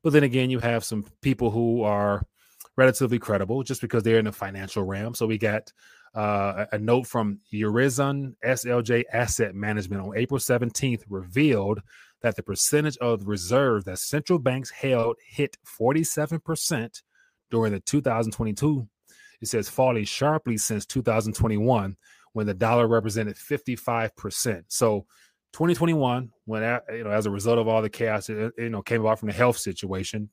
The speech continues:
dollars was flooding the world for the most part. People was needing them like wa-, up the wazoo. Then last year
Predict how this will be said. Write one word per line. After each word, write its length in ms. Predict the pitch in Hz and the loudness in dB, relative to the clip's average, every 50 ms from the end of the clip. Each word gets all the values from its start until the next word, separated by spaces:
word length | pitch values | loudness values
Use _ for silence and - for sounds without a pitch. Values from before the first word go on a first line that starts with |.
| _ - | _ -2
dollars 320 | 101 101 110 110 110 104 | 2 4 6 6 6 4
was 380 | 101 101 98 - - 110 107 - - - - - - _ _ _ | 2 0 0 -2 -6 -10 -14 -14 -12 -14 -14 -14 -14 _ _ _
flooding 340 | - - 117 117 120 117 110 | -12 -4 0 2 2 2 2
the 80 | 107 107 | 2 4
world 380 | 113 117 117 107 92 98 101 - | 6 6 6 6 4 -2 -10 -14
for 100 | - 104 | -10 -6
the 60 | 101 | -4
most 220 | 104 107 - - | -4 -4 -4 -2
part. 220 | - 101 98 98 - | -4 -4 -4 -4 -4
People 220 | 117 117 107 110 | -4 -2 0 0
was 100 | 104 101 | 0 0
needing 200 | 107 120 117 113 | 0 -2 -2 -2
them 100 | 110 104 | -2 -2
like 160 | 104 101 101 107 - | -4 -4 -6 -8 -12
wa-, 340 | 110 110 104 104 104 110 107 - | -8 -4 0 0 0 0 0 0
up 80 | 117 101 | -2 2
the 100 | - 110 | 2 4
wazoo. 460 | 107 104 104 104 123 131 113 110 110 - - - - - - - - _ _ _ _ _ _ _ _ | 4 4 4 4 6 6 4 4 2 -2 -10 -20 -20 -20 -20 -20 -20 _ _ _ _ _ _ _ _
Then 240 | - 127 131 120 117 | -2 -2 0 0 2
last 420 | 120 139 160 175 170 - - - | 0 0 2 2 0 0 0 -2
year 240 | 104 82 73 62 | -4 -4 -6 -8